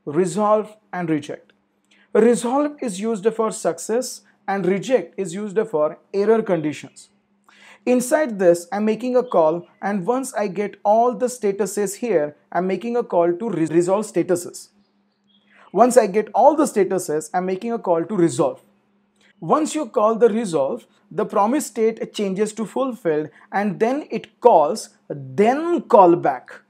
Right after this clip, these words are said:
Inside this callback, you are going to get the statuses, and then you can go for the next promise order. In the promise order, again, once you get all the details here, then you are making call to resolve,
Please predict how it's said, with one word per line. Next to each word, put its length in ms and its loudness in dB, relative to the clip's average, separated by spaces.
Inside 520 0
this 220 -4
callback, 540 2
you 120 0
are 100 0
going 160 -2
to 100 -6
get 280 0
the 80 0
statuses, 800 -2
and 360 -6
then 300 2
you 220 -4
can 300 -6
go 200 0
for 380 -2
the 140 -6
next 420 -6
promise 420 -4
order. 300 -4
In 120 2
the 80 6
promise 440 2
order, 480 2
again, 480 0
once 360 0
you 120 -6
get 340 -2
all 260 2
the 160 -2
details 500 -2
here, 400 -4
then 320 -2
you 160 0
are 120 -2
making 420 -4
call 240 -2
to 140 -6
resolve, 540 -6